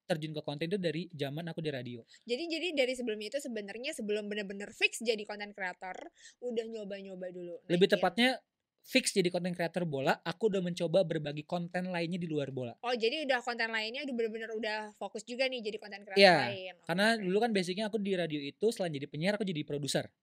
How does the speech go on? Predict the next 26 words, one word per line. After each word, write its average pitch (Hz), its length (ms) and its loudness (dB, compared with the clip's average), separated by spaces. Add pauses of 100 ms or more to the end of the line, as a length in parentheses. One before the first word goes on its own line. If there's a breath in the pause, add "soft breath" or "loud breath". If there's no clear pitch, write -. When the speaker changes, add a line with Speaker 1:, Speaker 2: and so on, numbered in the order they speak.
(360)
Speaker 2:
Oh 220 80 -16
iya? 233 180 0
Speaker 1:
Heeh, 190 320 0
jadi 151 140 0
produsernya 151 480 -4
juga. 131 320 -4
Speaker 2:
Hmm. - 80 -14
Speaker 1:
Abis 131 240 -6
itu, 254 240 0 (540 soft breath)
eh, 143 260 -4
aku 220 560 4
megang 190 720 0
siaran 185 320 2
pagi. 165 320 -2 (800)
Nah, 165 80 0
di 156 160 0
mana 156 160 0
siaran 180 240 2
pagi 165 240 -2
kan 254 240 -2
salah 175 240 -2
satu, 151 560 -2
eh, 123 480 -6 (760)
backbone-nya 180 680 4
radio 175 300 8
kan. 123 220 -4